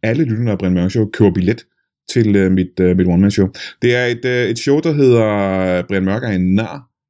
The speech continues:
og, øh, det kan man jo så være enig i, eller ej.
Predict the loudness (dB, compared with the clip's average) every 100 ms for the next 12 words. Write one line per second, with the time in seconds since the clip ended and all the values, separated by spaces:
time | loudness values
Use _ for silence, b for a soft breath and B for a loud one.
0 | _ -2 0 2 2 0 -6 -6 -2 -2
1 | 0 0 0 -2 -4 2 4 4 0 2
2 | 0 -2 _ -6 -2 -2 -2 -6